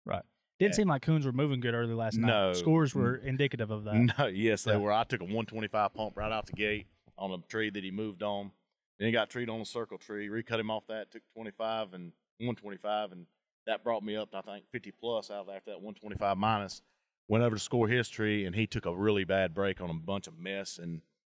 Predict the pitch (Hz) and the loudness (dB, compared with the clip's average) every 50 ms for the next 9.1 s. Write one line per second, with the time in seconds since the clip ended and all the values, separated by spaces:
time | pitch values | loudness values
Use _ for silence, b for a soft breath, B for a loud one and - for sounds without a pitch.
0 | _ - - 107 101 92 95 101 107 104 95 - - 95 90 85 80 - - 113 | _ -6 -4 -2 0 0 2 2 0 0 -2 -6 -10 -12 -12 -14 -16 -12 -6 -6
1 | 104 98 92 95 92 - 98 95 85 90 87 85 95 95 - _ - 98 95 90 | -4 -4 -4 -8 -10 -10 -10 -12 -10 -12 -12 -12 -12 -14 -14 _ -12 -10 -8 -8
2 | 87 87 82 - _ _ _ _ - 98 95 - - - 104 101 98 98 82 - | -10 -12 -14 -16 _ _ _ _ -8 -8 -6 -6 -10 -8 -4 -4 -4 -4 -4 -6
3 | - 92 92 95 92 92 - _ _ _ _ _ _ _ _ _ 90 92 92 92 | -6 -6 -6 -6 -8 -10 -14 _ _ _ _ _ _ _ _ _ -4 -2 -2 -2
4 | 92 92 90 87 82 82 - _ _ - 104 104 107 110 107 101 - 98 95 95 | -2 -4 -6 -10 -12 -14 -18 _ _ -4 -2 0 0 0 0 -2 -4 -4 -4 -2
5 | 104 117 107 - - 110 98 - 95 90 95 98 98 95 90 - - _ _ - | -2 -2 -4 -2 -2 -2 -2 -2 -4 -4 -2 -2 -2 -2 -4 -6 -12 _ _ -10
6 | 92 87 - - 110 101 - - - 107 110 110 110 107 101 95 92 87 78 - | -8 -6 -4 -4 -2 -2 -4 -4 -4 -2 0 0 2 2 2 0 0 -4 -6 -8
7 | - - 117 101 - - 113 110 101 92 85 80 78 - - _ _ _ _ _ | -4 -4 -4 -4 -4 -6 -8 -8 -8 -8 -10 -12 -16 -20 -20 _ _ _ _ _
8 | _ - 90 92 95 98 104 107 104 95 87 78 - - 120 117 117 101 95 92 | _ 0 2 4 4 4 4 4 2 0 -4 -8 -6 -2 0 2 2 2 0 -4
9 | 87 | -6